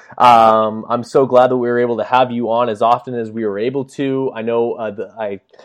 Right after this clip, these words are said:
I probably, eh, like, the, the thing is, you guys literally bring out cool new stuff, like, every, like,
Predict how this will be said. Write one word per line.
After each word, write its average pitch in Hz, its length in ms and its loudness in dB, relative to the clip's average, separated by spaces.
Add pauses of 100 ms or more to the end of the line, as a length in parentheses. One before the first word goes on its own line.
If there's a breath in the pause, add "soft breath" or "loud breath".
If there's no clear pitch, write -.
(140 loud breath)
I 120 80 2
probably, 139 560 4
eh, 135 160 -4
like, 123 200 -4
the, 135 160 -10
the 147 320 -6
thing 214 160 0
is, 147 200 -2
you 143 120 -10
guys 143 280 0
literally 156 280 -2
bring 139 240 -2
out 127 260 -6
cool 170 340 -2
new 156 260 -4
stuff, 135 460 -6 (380 soft breath)
like, 123 180 2
every, 135 400 0
like, 110 320 0